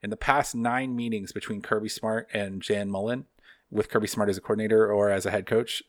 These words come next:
Kirby Smart is nine and oh. So it's not like that there's a schematic ad-,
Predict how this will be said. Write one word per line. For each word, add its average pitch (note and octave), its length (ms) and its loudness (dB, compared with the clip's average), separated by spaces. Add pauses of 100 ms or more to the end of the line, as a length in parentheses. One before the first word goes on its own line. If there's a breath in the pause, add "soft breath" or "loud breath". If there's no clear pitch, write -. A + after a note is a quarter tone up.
(440)
Kirby A2 200 2
Smart G#2+ 180 0
is F#2+ 100 0
nine F#2+ 260 0
and F2+ 120 -8
oh. E2+ 160 -12 (680 loud breath)
So - 160 -2
it's - 140 -2
not C#3 240 4
like C3+ 180 2
that A2+ 140 -2
there's A2 240 2
a G#2 40 -4
schematic G#2+ 600 -2
ad-, G2 120 -6